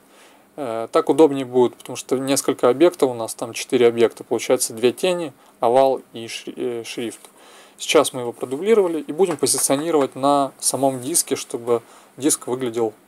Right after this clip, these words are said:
э, похожим на, э, упаковку. С теми же надписями. Все-таки на диске находится <laughs> тот,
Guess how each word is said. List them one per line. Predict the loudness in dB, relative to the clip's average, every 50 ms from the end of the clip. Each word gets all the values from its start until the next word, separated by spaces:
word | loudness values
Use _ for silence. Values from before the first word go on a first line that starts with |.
| _ _ _
э, | -16 -14 -14 -14 -14 -16 -12 -10
похожим | -10 -6 2 4 4 4 4 0 -8 -12 -6
на, | -2 -2 -2 -2 -2 -6 -10 -12 -16 _ _ _ _ _ _ _ _ _ _ -18
э, | -16 -16 -16 -16 -18 -18 -20 _ _
упаковку. | -6 -4 -4 -2 0 -2 -2 -2 -6 -12 -20 _ _ _ _ _ _ _ _ _ _ _ _
С | -16 -10
теми | -8 -6 -6 -6 -8
же | -8 -4
надписями. | -2 -2 -2 -2 -6 -10 -10 -10 -10 -12
Все-таки | -4 -2 -2 -2 -2 -8 -8
на | -6 -4
диске | -2 0 0 -2 -2 -6 -12 -16 -16 -20 -20 -20 -20 _ _
находится | -8 -4 0 0 0 0 0 -2 -4 -4 -6 -10 _ -20 -20
<laughs> | -18 -16 -16 -12 -12 -12 -12 -12 -18 -20 -20 -20 -20 _ _ _
тот, | 2 2 2 2